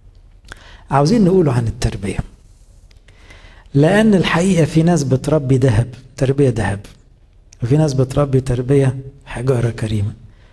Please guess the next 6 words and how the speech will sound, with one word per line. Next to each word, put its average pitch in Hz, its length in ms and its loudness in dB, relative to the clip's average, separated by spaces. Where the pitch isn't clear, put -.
وفي 139 320 0
ناس 170 240 2
كتيرة 143 360 0
بتربي 131 640 -2
تربية 135 460 2
قش، - 440 -2